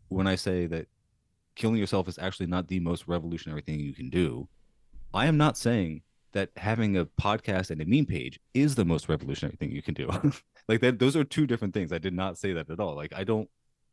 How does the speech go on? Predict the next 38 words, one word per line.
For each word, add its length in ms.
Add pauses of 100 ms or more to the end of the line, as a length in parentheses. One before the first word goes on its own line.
(340)
I 80
can't 360 (680)
tolerate, 420
like, 120
the 80
personal 500
attacks. 540 (160)
You 80
know 60
what 60
I 40
mean? 100
Like, 180
I'm 220
saying 260
the 60
same 180
things 220
you 100
guys 240
are 140
as 100
far 140
as, 100
like, 280
there 100
is 100
no 220
left 260
in 100
America. 540 (680)
Um, 320 (120)
I'm 160
not 200
too 160
scared 420
of, 160
like, 380